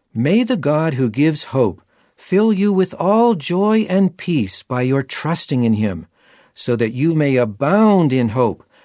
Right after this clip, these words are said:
with power of Holy Spirit." Romans fifteen thirteen.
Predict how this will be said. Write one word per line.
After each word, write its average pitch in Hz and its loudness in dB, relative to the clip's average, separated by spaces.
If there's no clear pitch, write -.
with 113 -4
power 147 2
of 107 -8
Holy 135 2
Spirit." 107 -4
Romans 95 -4
fifteen 127 -4
thirteen. 90 -8